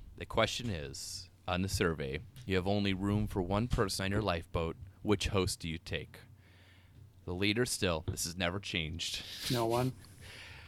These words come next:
Speaker 1: Find someone else. Thirty-five point four percent are just, just gonna leave the three of us there. Um, gets close now, guys. Twenty-five percent chose Rob.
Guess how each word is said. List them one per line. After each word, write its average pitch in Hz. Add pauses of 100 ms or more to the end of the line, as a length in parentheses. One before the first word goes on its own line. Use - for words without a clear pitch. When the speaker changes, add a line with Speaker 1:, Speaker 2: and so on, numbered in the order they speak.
(140)
Speaker 1:
Find 101
someone 104
else. 85
Thirty-five 95
point -
four 90
percent 80 (880)
are 87
just, - (220)
just 104
gonna 117
leave 110
the 104
three 110
of 101
us 95
there. 82 (1120)
Um, 98 (1080)
gets -
close 110
now, 95
guys. 80 (280)
Twenty-five 147
percent 117
chose 90
Rob. 78